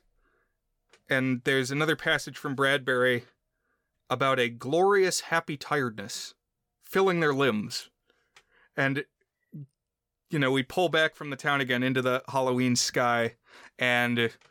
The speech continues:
Mountroud, like, blows away. All the, all the pumpkins blow out on the tree, and Mountroud snuffs out like smoke,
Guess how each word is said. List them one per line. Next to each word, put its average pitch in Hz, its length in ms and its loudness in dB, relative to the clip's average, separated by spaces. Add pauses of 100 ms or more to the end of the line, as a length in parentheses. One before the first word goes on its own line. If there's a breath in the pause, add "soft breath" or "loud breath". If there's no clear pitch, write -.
(140 soft breath)
Mountroud, 139 640 0
like, 123 220 -2
blows 135 340 2
away. 127 200 2
All 135 160 2
the, 170 100 0
all 170 280 0
the 170 100 0
pumpkins 160 480 -4
blow 147 280 2
out 151 180 2
on 147 120 0
the 139 60 -2
tree, 139 540 2 (400 soft breath)
and 131 460 0
Mountroud 139 880 0 (680)
snuffs - 480 0
out 156 280 0
like 131 180 -4
smoke, 117 540 -4